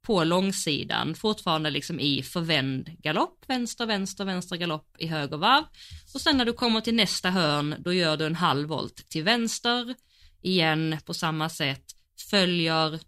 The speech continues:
kortsidan innanför spåret, innan du kommer till hörnet så gör du en volt till vänster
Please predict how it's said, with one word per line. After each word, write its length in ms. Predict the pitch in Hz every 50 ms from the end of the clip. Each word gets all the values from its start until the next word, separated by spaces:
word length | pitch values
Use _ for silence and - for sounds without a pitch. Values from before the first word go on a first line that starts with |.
| _ _ _ _
kortsidan 680 | - 196 208 202 - - - 202 196 196 214 226 226 233
innanför 400 | 240 247 233 214 185 180 185 196
spåret, 580 | - - - 170 151 156 156 151 151 156 - - - - - -
innan 380 | 196 202 196 190 170 160 160
du 80 | 165 160
kommer 280 | - - 175 160 156
till 120 | 147 - 151
hörnet 480 | 180 240 233 220 220 220 226 226 226
så 120 | - - 214
gör 180 | 202 185 180
du 120 | 165 170 170
en 100 | 165 165
volt 460 | 170 156 131 131 135 139 - - - - - - - - _ _
till 140 | - - 170
vänster 760 | 160 165 175 131 127 104 - - - - - - 131 156